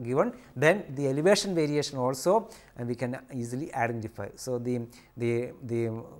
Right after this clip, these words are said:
the horizontal x y plane plus the, uh, the elevation details, uh, we can directly get for any location, uh, after, uh, feeding the data, uh, for the geo registered, uh, uh, the scanned, uh, map. So, now,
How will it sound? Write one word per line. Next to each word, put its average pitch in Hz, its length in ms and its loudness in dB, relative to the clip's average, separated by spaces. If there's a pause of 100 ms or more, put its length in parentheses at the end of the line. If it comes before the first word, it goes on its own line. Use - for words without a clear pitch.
the 120 120 -6
horizontal 127 520 0
x 120 240 -2
y 131 160 4
plane 131 480 0
plus 180 360 4
the, 123 340 -4 (120)
uh, 120 60 -10 (140)
the 113 180 -4
elevation 120 400 -4
details, 143 480 -2 (300)
uh, 117 120 -6
we 113 100 -8
can 113 200 -8
directly 120 600 -2 (180)
get 135 220 0 (160)
for 117 260 -2
any 135 200 -2
location, 156 640 0 (280)
uh, 120 180 -8
after, 143 460 -2 (200)
uh, 117 180 -2
feeding 113 360 -4
the 113 300 -2
data, 139 460 4 (280)
uh, 113 80 -8
for 110 220 -6
the 135 240 -4
geo 120 260 -2
registered, 117 580 2 (160)
uh, - 60 -10
uh, 113 200 -2 (420)
the 120 260 -8
scanned, 117 480 -2
uh, 220 140 2 (360)
map. 98 360 -6 (480)
So, 180 200 6
now, 185 400 10